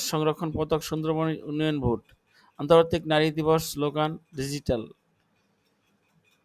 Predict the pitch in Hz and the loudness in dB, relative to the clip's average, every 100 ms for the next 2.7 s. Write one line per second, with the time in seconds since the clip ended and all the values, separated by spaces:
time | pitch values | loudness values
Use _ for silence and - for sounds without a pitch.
0 | _ _ _ _ _ _ 143 147 143 151 | _ _ _ _ _ _ 0 2 4 4
1 | 165 160 180 160 165 165 160 - 170 160 | 4 2 0 0 -2 -2 -4 -4 -2 0
2 | 160 160 160 170 156 165 165 | -2 -2 -2 0 0 -2 -2